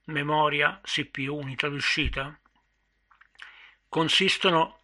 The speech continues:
di livelli gerarchici in cui ogni livello nasconde dettagli al livello superiore. Questo è il principio di astrazione a cui si ispirano i pro-, i progettisti hardware e software per affrontare la complessità dei sistemi di calcoli, come abbiamo avuto occasione di vedere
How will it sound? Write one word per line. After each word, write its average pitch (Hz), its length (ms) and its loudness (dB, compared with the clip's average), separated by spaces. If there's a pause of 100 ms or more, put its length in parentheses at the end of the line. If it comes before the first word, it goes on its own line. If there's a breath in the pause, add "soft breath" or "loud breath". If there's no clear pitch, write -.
(140)
di 135 280 -6
livelli 143 400 4
gerarchici 139 960 -2 (320 loud breath)
in 170 140 -2
cui 156 240 2
ogni 175 340 2
livello 139 400 0
nasconde 147 540 -2
dettagli 127 540 -4
al 131 100 -2
livello 127 480 -8
superiore. 127 720 -8 (360 loud breath)
Questo 165 260 2
è - 20 0
il - 80 -6
principio 135 840 0 (600 loud breath)
di 147 220 -2
astrazione 156 720 4
a 131 60 -4
cui 135 140 -8
si 135 80 -4
ispirano 139 440 -2
i 123 80 -8
pro-, 127 240 -8
i 180 180 -8
progettisti 127 720 -4
hardware 123 440 -2
e - 20 -6
software 165 600 0 (440 loud breath)
per 175 140 4
affrontare 170 540 0
la 123 100 -2
complessità 135 680 -6
dei 127 80 -4
sistemi 147 300 -2
di 190 60 -4
calcoli, 123 460 -6
come 123 260 -8
abbiamo 127 240 -6
avuto 135 240 -8
occasione 123 540 -2
di 123 80 -10
vedere 117 500 -6